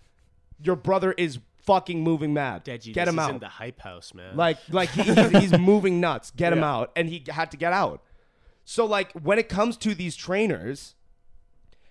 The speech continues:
Speaker 1: for the trainers to even allow this to happen,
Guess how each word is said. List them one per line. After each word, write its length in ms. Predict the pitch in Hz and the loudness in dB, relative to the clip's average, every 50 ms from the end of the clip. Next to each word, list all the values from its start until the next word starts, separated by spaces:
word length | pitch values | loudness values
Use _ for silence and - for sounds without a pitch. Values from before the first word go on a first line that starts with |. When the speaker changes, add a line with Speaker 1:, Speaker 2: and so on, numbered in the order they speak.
| _ - _ | _ -14 _
Speaker 1:
for 100 | - 220 | -4 -2
the 100 | - 208 | -2 -2
trainers 500 | - - - 208 226 247 254 254 226 - | -4 -2 -2 0 0 2 2 2 2 0
to 240 | - - 208 202 202 - | -2 -2 -2 -2 -2 -2
even 340 | 196 202 208 208 180 202 196 - | -6 -6 -4 2 2 2 2 4
allow 480 | 175 175 156 139 139 160 160 175 180 175 | 2 0 0 0 -2 0 2 2 2 2
this 200 | 139 160 156 - | 0 -2 -8 -6
to 100 | - 156 | -6 -8
happen, 720 | 135 120 120 131 143 156 156 151 - 104 85 76 71 - | -8 -8 -8 -2 0 0 0 -2 -4 -10 -10 -10 -14 -18